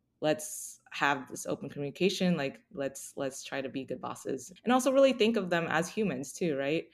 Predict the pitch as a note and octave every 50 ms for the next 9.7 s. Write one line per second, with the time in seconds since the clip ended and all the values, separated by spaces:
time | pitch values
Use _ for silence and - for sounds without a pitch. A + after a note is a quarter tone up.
0 | - _ - - A3 F#3 - - C4 B3 B3+ A#3 G#3+ F#3 - F#3+ G3+ G3+ F#3 F3+
1 | - - - - - - G3 F#3+ - - G#3 A#3+ A#3 B3 A#3 - A3+ G#3+ F#3+ F3+
2 | F3+ E3 E3 E3+ E3 E3 F3 D#3+ - - - F3 E3+ F3 E3+ E3+ D#3+ - - -
3 | D3+ D#3+ D#3+ D#3+ D#3+ D#3+ D3 - - D#3 D#3 D#3+ D#3+ D3 C#3 C#3+ D3 D#3 F3 G#3
4 | A#3 B3 A#3 A#3 - - - F#3+ F3+ - - F#3 F3 F3 E3 C#3 - D3 D#3+ D#3
5 | G#3+ A3 B3+ B3 B3 - - - - A3 A#3 B3 B3+ B3+ C#4 C4+ - - - -
6 | _ F3 F3 E3 D3 D#3 D#3+ - D3+ D3+ C#3+ C#3+ D3+ D3+ D3 - _ - F3+ -
7 | - - G3 F3 D#3+ D#3+ C#3+ D3 - - - E3 D#3+ D3+ - - F#3 F3 F3 D3
8 | C3 D#3 G3 A#3 A3 D4+ C#4 - A3+ G#3+ G3 G#3 - - G#3 - - - - -
9 | - - - - F#3 F#3 F3+ F3 E3+ E3 E3+ E3+ F3+